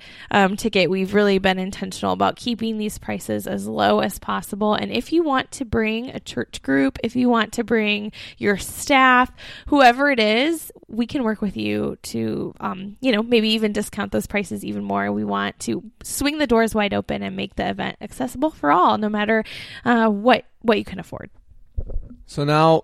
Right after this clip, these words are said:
Speaker 2: this is the part where I say, uh, we've joked on this podcast for about five years about how little money we make.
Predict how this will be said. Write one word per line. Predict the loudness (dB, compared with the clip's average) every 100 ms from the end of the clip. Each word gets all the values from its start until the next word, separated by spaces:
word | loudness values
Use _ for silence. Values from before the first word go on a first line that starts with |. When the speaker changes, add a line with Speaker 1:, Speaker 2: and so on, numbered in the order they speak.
| 2
Speaker 2:
this | 0
is | 0
the |
part | 2 4 4
where | 4
I | 2 2
say, | 0 -2 0 -2 -6 -16 -20 -16 -4
uh, | 0 4
we've | 4 4
joked | 4 4 4
on | 0
this | 0 0
podcast | 0 -2 -2 -2 0 -2 -4
for | -2 0 0
about | 0 0 0
five | 0 2 2 2
years | 2 2 0 -2 -12 -4
about | 0 2 2 2
how | 4 4
little | 4 4 4
money | 2 0 0
we | -2 -2
make. | -4 -6 -8 -14